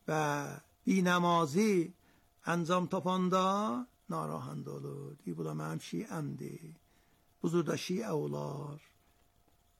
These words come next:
Və bizi, در واقع, bu bizə behtarin demək olar ki, insan bundan gərək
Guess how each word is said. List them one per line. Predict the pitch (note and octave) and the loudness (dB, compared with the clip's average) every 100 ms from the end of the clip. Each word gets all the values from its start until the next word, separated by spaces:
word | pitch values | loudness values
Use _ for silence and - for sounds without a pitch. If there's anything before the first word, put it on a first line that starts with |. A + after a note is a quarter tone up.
| - | -6
Və | D3+ C#3 C3+ C#3 - | -4 -2 -4 -6 -4
bizi, | C#3+ A#3+ B3+ _ | -2 -2 -4 _
در | C3 C3 | -8 -6
واقع, | C#3 C#3 B2+ E3 G3 G#3 _ - - _ _ _ - | -4 -4 -2 0 -2 -6 _ -20 -20 _ _ _ -2
bu | D#3+ F3+ A#3+ A3 | 2 2 0 -6
bizə | D3+ D#3 F#3+ F3+ | -6 -4 -4 -2
behtarin | F#3+ D3+ - - D#3+ E3+ G#3+ F3+ - _ _ _ _ - | 0 0 -2 -2 2 4 4 2 -4 _ _ _ _ -2
demək | C#3+ D3 D3 | 0 2 2
olar | D#3+ D#3+ D3 | 2 2 0
ki, | - E3+ E3+ G#3 A3 _ _ _ | -2 0 0 -2 -6 _ _ _
insan | G3 - - E3+ D#3+ - _ - - | -8 -6 -2 0 0 -6 _ -20 -8
bundan | F#3+ E3 D#3+ F#3 | -2 0 0 0
gərək | D#3 D#3 D#3 | 0 0 0